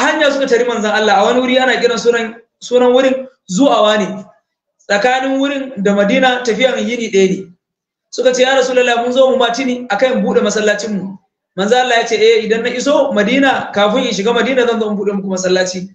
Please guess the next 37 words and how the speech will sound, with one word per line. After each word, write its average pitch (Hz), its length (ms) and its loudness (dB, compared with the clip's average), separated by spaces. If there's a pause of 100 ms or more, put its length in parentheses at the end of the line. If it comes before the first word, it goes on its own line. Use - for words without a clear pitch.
(160)
To 226 140 4
sai 269 140 2
Allah 277 200 0
ya 247 40 -2
saukar 247 260 0
da 233 60 2
waɗannan 226 320 -4
ayoyi. 202 360 -2 (260)
Ya 269 140 2
ce, 269 80 2
"Waɗannan 294 400 2
mutanen 262 360 -4
munafukai 233 440 -2
ne, 254 60 2
ya 247 100 2
Rasulullahi. 190 600 0 (300)
Walladina 226 440 2
takhadhu 269 440 2
masjidan." - 600 -2 (220)
Allah 254 260 2
ya 247 60 0
ce 240 120 0
sun 277 240 -2
gina 294 260 2
ne 262 380 -2
ba 214 320 0
dan - 120 2
abun 254 280 -2
da 240 60 4
suka 240 180 -4
faɗa 202 280 -2
ba, 202 240 0
dirara, 226 540 0 (680)
saboda 254 360 2
cutarwa. - 560 -2 (920)
Wa 220 160 2
kufran, 320 560 0